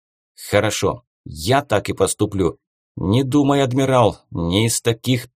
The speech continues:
передряг выбирался. Я первым заявлю на всю обитаемую галактику о своем открытии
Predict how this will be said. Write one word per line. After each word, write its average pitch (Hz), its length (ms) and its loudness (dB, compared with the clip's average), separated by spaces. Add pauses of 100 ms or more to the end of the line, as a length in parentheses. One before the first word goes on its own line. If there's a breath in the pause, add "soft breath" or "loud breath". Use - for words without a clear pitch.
передряг 113 580 0
выбирался. 98 760 0 (340)
Я 90 320 0 (220)
первым 101 480 0
заявлю 98 640 0
на 95 160 0
всю 107 220 0
обитаемую 92 680 0
галактику 95 640 -2
о 90 80 2
своем 92 300 0
открытии 95 720 -2